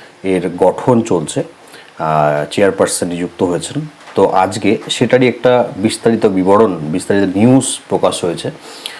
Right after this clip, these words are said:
আহ, বর্তমান পত্রিকায়। তোমরা হয়তো অনেকে এটা দেখেও নিয়েছো বিভিন্ন সোশ্যাল মিডিয়ার মাধ্যমে। তো যারা এই নিউজটা জানো না, এই যে গ্রুপ সি, গ্রুপ ডি নিয়োগ হবে, আহ, বারো হাজার, আহ, ভ্যাকেন্সি,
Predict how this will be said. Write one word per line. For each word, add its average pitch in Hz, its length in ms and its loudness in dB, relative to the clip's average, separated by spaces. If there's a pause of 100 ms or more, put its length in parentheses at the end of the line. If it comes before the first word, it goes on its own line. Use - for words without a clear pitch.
(180)
আহ, 92 100 -2
বর্তমান 98 440 2
পত্রিকায়। 92 480 -2 (120)
তোমরা 92 140 -4
হয়তো 85 160 -2
অনেকে 85 240 0
এটা 87 300 4 (180)
দেখেও 90 240 -2
নিয়েছো 92 300 -4
বিভিন্ন 85 220 -6
সোশ্যাল - 300 -8
মিডিয়ার 82 260 -2
মাধ্যমে। 73 360 -4 (220)
তো 101 100 2
যারা 95 500 4
এই 107 160 2
নিউজটা 101 320 -2
জানো 90 220 4
না, 80 160 0 (160)
এই 92 120 -2
যে 95 240 2
গ্রুপ 92 220 -4 (120)
সি, 104 200 -2
গ্রুপ 92 280 0
ডি 92 100 0
নিয়োগ 90 260 0
হবে, 82 280 -2 (500)
আহ, 90 160 2
বারো 92 320 2
হাজার, 95 400 2
আহ, 82 440 -4
ভ্যাকেন্সি, 87 560 0